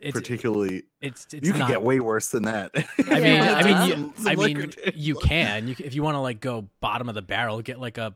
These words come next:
Speaker 1: plastic handle of Mister Boston vodka. It's absolutely
Speaker 2: You, you, you
Speaker 1: terrible.
Speaker 2: would have to drink, like, the whole
Speaker 3: <laughs> Or
Speaker 2: handle,
Speaker 3: <laughs>
Speaker 2: and
Speaker 3: you
Speaker 2: then
Speaker 3: could do Dota two, a bottle of old man's piss.
Speaker 2: Oh.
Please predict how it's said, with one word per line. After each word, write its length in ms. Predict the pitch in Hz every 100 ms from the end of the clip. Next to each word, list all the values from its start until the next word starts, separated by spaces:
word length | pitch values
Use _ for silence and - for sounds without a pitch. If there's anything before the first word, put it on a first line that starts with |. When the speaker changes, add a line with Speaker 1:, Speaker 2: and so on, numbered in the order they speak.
| _
Speaker 1:
plastic 400 | - 113 113 -
handle 320 | - 117 113 98
of 100 | 107
Mister 260 | 113 120
Boston 440 | 104 113 107 110 95
vodka. 560 | 104 120 113 101 101 - _ _ _ _
It's 80 | 120
absolutely 340 | 117 - 143 -
Speaker 2:
You, 40 |
you, 40 | 143
you 40 |
Speaker 1:
terrible. 180 | - 156
Speaker 2:
would 60 | 175
have 160 | 175
to 80 | -
drink, 240 | 151 151 139
like, 180 | 135
the 120 | 131 117 403
whole 180 | 135 123
Speaker 3:
<laughs> 60 |
Or 100 | 294
Speaker 2:
handle, 380 | 247 233 392 -
Speaker 3:
<laughs> 40 |
Speaker 2:
and 420 | 349 339 339 403 359
Speaker 3:
you 80 | 226
Speaker 2:
then 220 | 226 208
Speaker 3:
could 200 | 214 226
do 320 | 233 226 233 262 - - 208
Dota 460 | 220 226 226 208
two, 400 | - 233 214 202
a 80 | 190
bottle 500 | 185 180 185 185 185
of 120 | 180 -
old 260 | 180 180
man's 400 | 180 165 165 165
piss. 580 | - - 160 156 160 - - - - -
Speaker 2:
Oh. 400 | 139 151 -